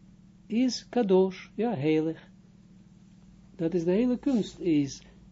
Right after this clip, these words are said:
de hele kunst is dat om de zon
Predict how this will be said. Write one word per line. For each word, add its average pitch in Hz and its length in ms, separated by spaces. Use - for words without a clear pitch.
de 165 80
hele 226 460
kunst 180 380
is 147 320
dat 135 180
om 143 320
de 135 220
zon 226 420